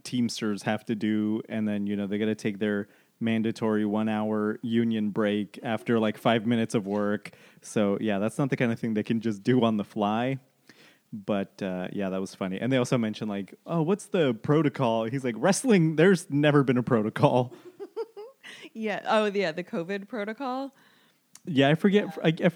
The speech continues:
Speaker 1: oh, no, I think it was for, like, diseases and stuff, 'cause they were like, "What
Speaker 2: Yeah.
Speaker 1: about monkeypox?" I think Daniel was asking.
Speaker 2: Yeah, that's, that's pretty funny because you,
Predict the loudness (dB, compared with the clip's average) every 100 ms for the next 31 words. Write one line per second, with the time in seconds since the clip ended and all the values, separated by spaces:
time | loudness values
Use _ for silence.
0 | 4 4 6 6 4 2 0 2 2 0
1 | 0 2 4 2 0 -2 0 0 0 -4
2 | -4 -6 -4 -4 -2 0 0 2 2 4
3 | 2 2 2 2 -2 -4 -8 -6 -8 -4
4 | -2 0 0 0 -2 -4 -6 -8 -8 -8
5 | -8 -12 _ _ _ _ -20 -20 _ -14
6 | -4 -2 -2 -4 -6 -8 -8 -6 -8 -12
7 | -10 -8 -8 -6 -6 -6 -6 -8 -8 -10
8 | -8 -8